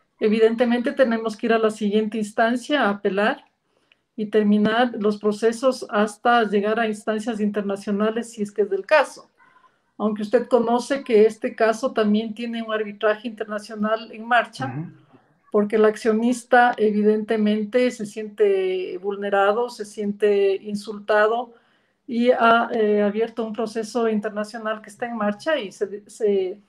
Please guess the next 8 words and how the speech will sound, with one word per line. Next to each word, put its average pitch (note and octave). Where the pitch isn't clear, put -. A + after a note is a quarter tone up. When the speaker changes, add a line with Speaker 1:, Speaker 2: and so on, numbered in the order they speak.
Speaker 1:
seguramente C#4
esto A3
tendrá G#3+
un A3
resultado G#3+
el G#3
próximo G#3
año. G3+